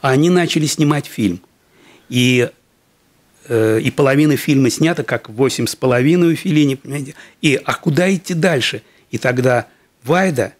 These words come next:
сделал фильм о, о самих себе, где Беата Тышкевич играет Беату Тышкевич, где Альбрызский играет Альбрызского, где жена, э,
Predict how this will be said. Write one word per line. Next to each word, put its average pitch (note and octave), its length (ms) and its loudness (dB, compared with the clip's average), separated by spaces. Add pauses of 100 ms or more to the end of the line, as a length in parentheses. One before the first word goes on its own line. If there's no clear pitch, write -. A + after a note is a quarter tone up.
сделал B2+ 520 0
фильм D#3+ 400 0 (180)
о, - 80 -14 (380)
о - 100 -14
самих C3+ 400 0
себе, A#2 380 0
где A#2 280 -2 (220)
Беата D#3 360 0
Тышкевич C3+ 520 -4
играет A2+ 340 -2
Беату G2+ 360 -4
Тышкевич, D#3 580 -2 (180)
где B2 180 0
Альбрызский B2 640 -2
играет G#2+ 340 -2
Альбрызского, E3 840 0 (240)
где A#2 180 -2
жена, D#3+ 440 2 (260)
э, G#2+ 280 -2